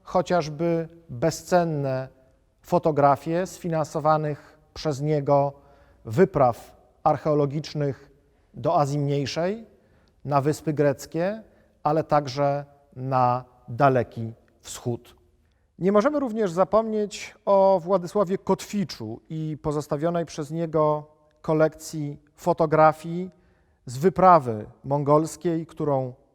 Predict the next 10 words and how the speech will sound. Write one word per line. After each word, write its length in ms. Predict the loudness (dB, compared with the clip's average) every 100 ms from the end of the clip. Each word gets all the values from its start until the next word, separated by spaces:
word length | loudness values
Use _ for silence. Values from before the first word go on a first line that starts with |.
| _
odbył 560 | 2 2 0 -2 -2 -6 _ _ _ _ -6
jako 680 | 2 2 2 -2 0 -4 -10 _
urzędnik 800 | -8 -2 -2 -2 -6 -6 -8 -20 _ _ _ _
Kancelarii 840 | -4 -4 -2 2 4 4 2 -8 -12 _ _ _ _ _ _
Rosyjskiego 720 | -4 -2 -4 -6 -2 -2 0
Ministerstwa 840 | -4 -8 -4 -4 -4 -2 0 0 -4 _ _
Finansów 920 | -14 -6 2 2 2 -2 -10 -10 -12 _ _ _
w 140 | -20
czerwcu, 640 | 2 2 2 -6 -8 -6 -6 _ _
sierpniu 720 | 0 2 2 -2 -6 -6